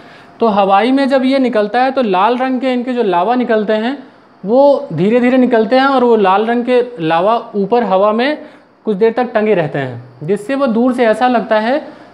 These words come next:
जैसे वो, अ, बालों की तरह हो, सर के बाल। तो हवाई लोग जो हवाई में रहते हैं उनकी एक देवी हैं पीली, तो पीली देवी के बालों की तरह उसकी वो पूजा करते हैं, इसीलिए इसमें एक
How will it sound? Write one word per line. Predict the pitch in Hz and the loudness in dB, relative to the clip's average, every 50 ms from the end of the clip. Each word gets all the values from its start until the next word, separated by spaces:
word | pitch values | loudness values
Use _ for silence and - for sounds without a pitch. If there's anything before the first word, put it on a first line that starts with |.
| - - | -6 -2
जैसे | 180 202 202 208 262 262 | 0 0 0 2 0 0
वो, | 262 262 277 285 285 269 | 2 4 4 4 4 2
अ, | 240 - - - - - - - - - 165 - - 175 165 160 165 | 2 -2 -8 -16 -20 -20 -20 -20 -20 -18 -16 -12 -8 -4 -2 -2 -2
बालों | 160 156 170 185 190 202 233 247 233 | 0 0 2 2 2 2 2 0 0
की | 240 208 | 0 -2
तरह | - 170 156 151 | -2 -2 -2 -2
हो, | 139 135 143 | -4 -4 -6
सर | 147 196 190 185 | -2 -2 -2 0
के | 185 190 | -2 -2
बाल। | 170 165 143 131 120 113 113 - - - - - _ _ _ _ _ _ - | 0 0 0 0 -2 -4 -6 -10 -16 -20 -20 -20 _ _ _ _ _ _ -2
तो | 277 285 | -2 -2
हवाई | 226 180 180 175 175 180 208 220 269 277 | 0 0 -2 0 0 2 2 0 0 0
लोग | 262 247 233 220 214 202 190 | 0 2 0 0 0 -2 -4
जो | 190 208 202 190 180 165 | -2 0 0 0 0 -2
हवाई | 147 151 156 165 190 233 | -2 0 0 0 2 0
में | 247 247 | 0 0
रहते | 220 202 185 185 196 | 0 -2 -2 -2 -4
हैं | 202 220 | -4 -4
उनकी | 247 240 226 214 202 - 254 254 | -4 -2 -2 -4 -2 -2 -2 -4
एक | 247 190 | -2 0
देवी | 190 190 196 202 220 214 | 0 0 0 0 0 0
हैं | 220 240 240 240 | 0 -2 -2 0
पीली, | 208 202 185 180 170 123 107 - - - - - - - - - - | 0 0 0 0 0 -2 -4 -8 -12 -20 -20 -20 -20 -20 -16 -8 -4
तो | 262 247 | -4 -4
पीली | 254 262 233 214 214 220 247 294 285 | -4 -2 -2 0 2 2 2 2 2
देवी | 247 254 240 226 233 240 247 254 254 - - - - - - - | 2 2 2 2 2 2 2 0 0 -4 -10 -14 -18 -20 -12 -6
के | - 254 254 | -2 -2 0
बालों | 208 175 185 185 190 214 233 233 | 2 2 2 2 2 2 2 0
की | 226 208 | 0 0
तरह | 180 190 196 | 0 0 0
उसकी | 202 196 196 - 240 | 0 0 -2 -2 -2
वो | 240 247 | -2 -2
पूजा | 247 240 202 180 196 185 | -2 -2 -2 0 0 0
करते | - 170 151 151 160 | 0 -2 -4 -4 -4
हैं, | 151 147 143 139 143 - - _ _ - | -6 -6 -6 -10 -12 -18 -20 _ _ -10
इसीलिए | 214 214 214 285 285 285 269 240 196 185 180 202 247 - - - - - - - - - - - - - - - | -10 -8 -6 -6 -4 -2 -2 0 0 0 0 0 0 -2 -4 -10 -18 -20 -20 -20 -20 -20 -20 -20 -20 -18 -8 -4
इसमें | 208 202 - 247 254 262 | -4 -4 -2 0 2 2
एक | 262 254 262 - - | 2 0 0 -4 -12